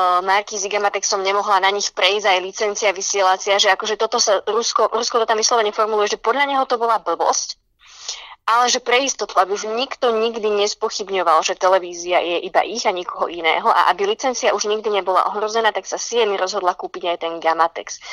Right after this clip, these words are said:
Čo znamená, že tá kúpa Gamatexu bola podľa neho to finále vyriešenia obchodného sporu a ani len to nebolo nevyhnutné. A dnes tvrdí, že je do neba volajúca hlúposť, aby tých osemdesiat miliónov, ktoré zaplatili za Gamatex,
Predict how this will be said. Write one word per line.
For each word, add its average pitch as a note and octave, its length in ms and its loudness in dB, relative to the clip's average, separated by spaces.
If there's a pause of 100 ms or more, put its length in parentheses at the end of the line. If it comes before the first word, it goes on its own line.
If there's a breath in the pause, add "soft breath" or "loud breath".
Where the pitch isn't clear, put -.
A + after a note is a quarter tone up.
(100 loud breath)
Čo - 120 -6
znamená, G#3+ 400 2
že G#3+ 80 -2
tá F#3+ 160 2
kúpa C4 400 0
Gamatexu G3+ 560 -2
bola F#3 240 0
podľa G3 240 0
neho G3 240 0
to G3 160 -4
finále F3 640 2 (240)
vyriešenia F#3 720 2
obchodného F3+ 640 0
sporu F3+ 480 -2 (400)
a A3 160 2
ani A#3 160 2
len A3 180 2
to A3+ 300 2
nebolo F#3+ 340 4
nevyhnutné. F3 800 -4 (560 loud breath)
A F#3+ 160 2
dnes A#3+ 320 2
tvrdí, G3 480 0 (480 loud breath)
že G#3 160 2
je G3 160 4
do G3 100 2
neba B3+ 220 2
volajúca G#3+ 480 2
hlúposť, G3+ 720 0
aby F#3 240 0
tých G3+ 160 -4
osemdesiat G3 480 0
miliónov, F#3 480 2
ktoré F#3 240 -4
zaplatili F#3 560 0
za F#3 160 0
Gamatex, E3+ 640 0